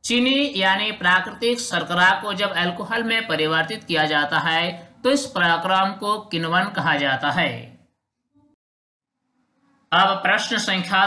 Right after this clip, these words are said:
तीन, कॉलम एक के जीवों का मिलान कॉलम दो में दिए गए उनके कार्यों से कीजिए।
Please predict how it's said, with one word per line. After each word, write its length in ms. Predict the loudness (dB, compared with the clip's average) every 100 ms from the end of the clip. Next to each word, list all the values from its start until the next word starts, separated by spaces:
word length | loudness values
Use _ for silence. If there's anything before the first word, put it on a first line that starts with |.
| 2
तीन, 360 | 0 0 -4 -10 -16 -20 _ _ -2
कॉलम 420 | 2 4 4 2
एक 440 | 0 0 0 0 -2
के 300 | -10 -4 -2
जीवों 340 | 0 -2 -2 -2
का 160 | 2 2
मिलान 440 | 2 2 2 2 0
कॉलम 460 | 0 2 4 2 0
दो 200 | -2 -2 0
में 280 | 0 0
दिए 240 | -2 0 0
गए 240 | 2 2
उनके 360 | 0 -4 -2 -2
कार्यों 420 | 0 0 0 -4
से 240 | -6 -6 -4
कीजिए। 420 | -4 -4 -4